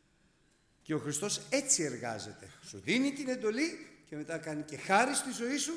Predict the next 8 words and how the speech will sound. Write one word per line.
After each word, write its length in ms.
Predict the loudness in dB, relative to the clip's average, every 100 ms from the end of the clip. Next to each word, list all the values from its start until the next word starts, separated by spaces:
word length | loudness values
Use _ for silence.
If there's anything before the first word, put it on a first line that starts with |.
| -8
σου 160 | -8 -4
δίνει 260 | -4 -4
τη 120 | -6
δύναμη 560 | -6 -4 -2 -2 -2 -4 -8 -16 -12
και 120 | -6 -4
την 200 | -2 0
ευκολία 1000 | 0 -2 4 6 8 6 6 4 -2 -8
να 120 | -8